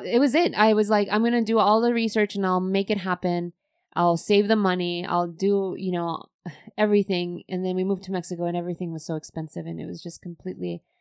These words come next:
out of reach. And we were running out of money. My sister was getting super sick.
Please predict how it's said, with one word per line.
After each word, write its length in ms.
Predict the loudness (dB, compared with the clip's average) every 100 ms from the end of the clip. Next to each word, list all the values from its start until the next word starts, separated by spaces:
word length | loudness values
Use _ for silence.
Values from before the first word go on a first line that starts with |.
| _ _ _
out 200 | 0 2
of 100 | 0
reach. 320 | -2 -4 -2
And 240 | -4 -4 -10 _ _ _
we 120 | -2 2
were 220 | 2 4
running 220 | 2 4
out 100 | 4
of 80 | 4
money. 220 | 2 2
My 100 | 0
sister 240 | -2 0
was 120 | 0 2
getting 180 | 0 0
super 280 | -2 -2
sick. 300 | -2 -4 -4